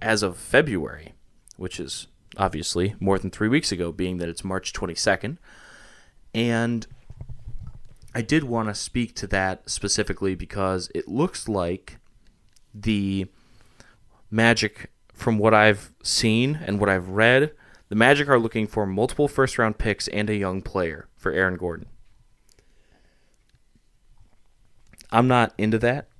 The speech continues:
I think that giving up multiple first-round picks for a player of Aaron Gordon's caliber is foolish. I think Aaron Gordon's a good player. I just don't think that he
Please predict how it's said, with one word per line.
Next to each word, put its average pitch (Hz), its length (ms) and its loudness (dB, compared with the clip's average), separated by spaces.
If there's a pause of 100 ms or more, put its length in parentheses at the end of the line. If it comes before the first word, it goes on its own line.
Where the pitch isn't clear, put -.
(200)
I 107 140 4
think 107 340 -2
that 92 460 -2 (280)
giving 98 280 0
up - 180 -6
multiple 101 460 0
first-round 101 580 -2
picks 98 340 0
for 95 380 0
a 92 80 -4
player 92 460 -2
of 87 100 -6
Aaron 92 220 -2
Gordon's 92 360 -2
caliber 92 480 -2
is - 320 -8 (300)
foolish. 110 540 0 (800)
I 98 60 -6
think 107 140 2
Aaron 107 180 8
Gordon's 104 280 4
a 92 40 -2
good 123 200 2
player. 92 400 -2 (340)
I 107 140 2
just 101 220 -6
don't 104 260 2
think 98 240 -2
that 90 180 -4
he 98 520 -4